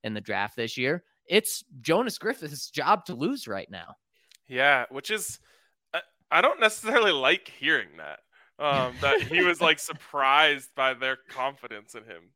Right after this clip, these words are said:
Speaker 2: you know?
Speaker 1: <laughs>
Speaker 2: Like, I guess it makes sense when you've scratched and clawed for every single opportunity you've gotten in the N F L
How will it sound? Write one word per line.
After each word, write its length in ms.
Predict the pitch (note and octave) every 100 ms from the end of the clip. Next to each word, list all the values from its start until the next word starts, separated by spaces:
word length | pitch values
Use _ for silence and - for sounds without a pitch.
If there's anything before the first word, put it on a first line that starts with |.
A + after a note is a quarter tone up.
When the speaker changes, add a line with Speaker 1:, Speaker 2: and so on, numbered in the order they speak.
| _
Speaker 2:
you 140 | C#3
know? 240 | C3 B2+ A2
Speaker 1:
<laughs> 160 | A3+ - - _ E3+ -
Speaker 2:
Like, 200 | D#3+ D3+ -
I 140 | F3+ A3
guess 340 | A3 G#3+ - -
it 140 | F#3
makes 260 | F3 E3 -
sense 320 | D3 D3+ D3
when 140 | C#3
you've 180 | C3+ C#3+
scratched 560 | - - C3+ C3 C3 -
and 140 | B2+
clawed 360 | - A#2 A2+ A#2+
for 180 | B2 -
every 300 | C3 B2+ A#2+
single 400 | A2+ B2 A#2+ A#2
opportunity 600 | A2 A2+ A2+ - A2+ A2+
you've 240 | A2+ A2+ -
gotten 300 | A2 A2+ B2
in 100 | A#2+
the 100 | G#2+
N 100 | G#2+
F 140 | G#2+
L 300 | G2 A2+ C3+